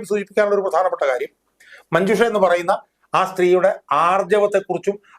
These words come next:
അവരുടെ ഇച്ഛാശക്തിയെക്കുറിച്ചിട്ടുമാണ്. അവർ പൊതുവേ നമ്മൾ കാണുമ്പോൾ അവരുടെ ശരീരഭാഷ എന്ന് പറഞ്ഞാൽ വളരെ സാധു സ്ത്രീയുള്ളതാണ്.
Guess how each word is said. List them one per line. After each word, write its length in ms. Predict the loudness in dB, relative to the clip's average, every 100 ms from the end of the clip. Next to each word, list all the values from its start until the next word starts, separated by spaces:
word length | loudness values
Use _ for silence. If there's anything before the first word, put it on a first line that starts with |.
| -2
അവരുടെ 220 | 0 0 -2
ഇച്ഛാശക്തിയെക്കുറിച്ചിട്ടുമാണ്. 1000 | -6 -6 -6 -8 -14 -14 -16 -20 -20 -20 _ _ -20 -6 0
അവർ 120 | 2 2
പൊതുവേ 240 | 2 4 4 2
നമ്മൾ 160 | 0 0
കാണുമ്പോൾ 300 | 0 0 2 2
അവരുടെ 280 | 2 4 4 2 -4 _ _ -2
ശരീരഭാഷ 460 | 0 2 2 0 -2
എന്ന് 100 | -4
പറഞ്ഞാൽ 180 | -2 -4
വളരെ 180 | -6 -8 -4
സാധു 220 | -4 -4 -10
സ്ത്രീയുള്ളതാണ്. 520 | -14 -12 -14 -14